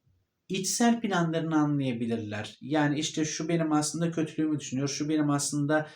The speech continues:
e, şunu planlıyor, bu bana bundan yaklaşıyor gibi. Bu konularda arkadaşlar, yani kendisine yararlı, zararlı olacak insanları, kişileri, olayları içsel olarak hissederler. Böyle bir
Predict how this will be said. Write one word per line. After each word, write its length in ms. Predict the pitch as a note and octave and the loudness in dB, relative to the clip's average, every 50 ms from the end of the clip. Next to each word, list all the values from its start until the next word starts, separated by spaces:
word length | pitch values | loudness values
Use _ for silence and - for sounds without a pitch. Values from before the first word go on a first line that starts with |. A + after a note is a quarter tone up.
| - - _ _ | -20 -20 _ _
e, 100 | C3+ C3 | -4 -2
şunu 680 | C3 - - - - E3+ E3+ D#3+ E3 E3 E3 - - - | -2 -2 -6 -2 2 2 2 4 4 2 2 2 0 -2
planlıyor, 640 | - D3+ D3+ C3+ B2 A#2+ A#2 A#2 B2+ C#3+ D3 C#3 | 0 2 2 4 4 4 2 2 2 2 2 2
bu 120 | C#3+ D#3 D#3 | 0 0 2
bana 260 | D#3+ D#3 D#3+ D#3 C#3+ | 2 4 4 4 2
bundan 300 | D3+ D#3 D3+ D3+ E3+ F3 | 0 -2 0 2 2 2
yaklaşıyor 840 | E3+ D#3+ C#3+ C#3 C#3 - - C3+ C3 B2+ - - G3 F3+ C3+ A2+ - | 4 4 2 2 0 -2 -2 -2 -2 -2 -2 0 0 2 2 0 0
gibi. 300 | A#2+ A2+ B2+ G3 - F#3+ - - _ _ _ _ _ | -4 -4 -4 -4 -6 -6 -10 -18 _ _ _ _ _
Bu 140 | - A#3 A#3 | 2 2 4
konularda 600 | A#3 B3+ B3 A#3+ A#3 A3 G3+ F3+ E3+ E3 - E3+ | 6 4 6 6 6 4 4 2 2 2 2 0
arkadaşlar, 760 | D#3 D3+ C#3+ C#3+ - D3+ C#3 C#3 C#3 - - - A3+ A3+ A#3 - - _ _ _ _ | 2 2 0 0 -2 -2 -2 -2 -2 -2 -4 -4 -4 -6 -6 -10 -18 _ _ _ _
yani 240 | - A3 A3+ G3+ G3 | 4 4 4 4 2
kendisine 540 | G3+ - G#3 G#3+ G#3+ G#3+ G#3+ - A#3+ A3 F#3 | -2 -2 -2 -2 -2 -4 0 2 2 4 4
yararlı, 440 | F3+ F3+ F#3 F#3+ G3+ G#3 G#3 G#3+ G3+ | 4 4 4 4 2 2 0 0 0
zararlı 440 | F3 F#3 F3+ F3+ F#3+ G3 G3 G3+ G#3 | 0 2 2 4 2 2 2 2 0
olacak 380 | G3 F3+ D#3 D3 D#3 D3 D3 - | 0 2 2 2 2 0 0 -2
insanları, 720 | D3 E3 E3+ E3 - - F#3+ F3+ E3+ D#3+ C#3+ C3 C3 C3 | -2 -2 0 -2 0 -2 -2 0 0 0 0 0 -2 -4
kişileri, 480 | - - E3+ - - F3 F3 E3 D3 C#3+ | -4 -4 -4 -4 -2 0 0 2 2 2
olayları 880 | A#2 - D3 F3 F3+ G#3+ G3 E3+ B2+ A2+ A#2 A2 - F3 G3+ - - - - _ _ _ _ _ _ _ _ _ | 0 0 -2 0 2 2 2 2 0 0 -2 -2 -2 -4 -6 -6 -12 -18 -20 _ _ _ _ _ _ _ _ _
içsel 420 | E3 F3+ F3+ - - - B3+ B3+ | -8 -6 -6 -4 -2 0 2 2
olarak 400 | G#3+ E3+ E3 E3 E3 E3 E3 - | 4 4 2 2 2 0 0 -2
hissederler. 760 | - C3+ - - B2+ A2 A#2 A2 G2+ G2 F#2+ F#2+ A2+ A#2 B2 D#3 | -6 -6 -4 -2 -2 -2 -2 -2 -6 -6 -8 -8 -8 -8 -2 0
Böyle 340 | A3 G#3 C#3+ A2+ A#2 A#2 | 2 2 2 2 0 0
bir 280 | E3 F#3 F3+ - - - | 0 0 0 0 -2 -8